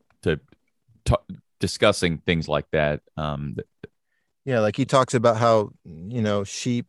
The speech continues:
Speaker 2: he, he calls people sheep at different times. So he uses parables. However, I will say that that's the hardest verse for me to get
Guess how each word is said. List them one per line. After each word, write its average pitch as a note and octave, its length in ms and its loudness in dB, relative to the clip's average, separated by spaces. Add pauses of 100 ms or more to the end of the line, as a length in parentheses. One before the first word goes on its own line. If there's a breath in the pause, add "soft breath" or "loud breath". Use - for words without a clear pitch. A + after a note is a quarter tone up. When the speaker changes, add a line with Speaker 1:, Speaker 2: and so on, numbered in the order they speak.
Speaker 2:
he, C3 160 -2
he C3+ 100 -4
calls C#3 260 4
people B2 280 -2
sheep A2+ 280 -4
at A2 80 0
different A2 200 2
times. A2+ 160 -2
So C3 80 0
he C3+ 120 -2
uses D#3 360 0
parables. G2 520 0
However, B2 480 4 (420 soft breath)
I A2 100 4
will B2+ 260 6
say B2 300 4
that G2 160 0
that's A2+ 260 0
the G#2+ 140 0
hardest A2+ 400 2
verse G#2+ 240 0
for G2+ 160 -4
me G2 160 -2
to F2 100 -4
get G2 380 0